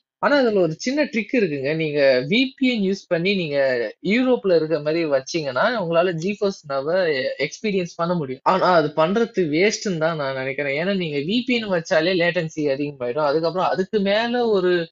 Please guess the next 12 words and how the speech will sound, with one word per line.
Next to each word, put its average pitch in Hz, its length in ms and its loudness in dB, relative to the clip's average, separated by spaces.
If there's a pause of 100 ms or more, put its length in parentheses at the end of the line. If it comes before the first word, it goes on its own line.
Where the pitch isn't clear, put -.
கிளவுட் 190 220 4
கேமிங் 165 340 0
பண்ணோம்னா, 143 760 0 (120)
நீங்க 147 240 -2
லேக்லயே 147 480 4
தான் 139 260 0
விளையாடணும். 131 460 -2 (560)
So, 220 400 2 (300)
அவ்வளவுதான் 156 540 2
நினைக்கிறேன். 139 560 -4
இந்தியால 165 280 2
எங்க 139 460 -4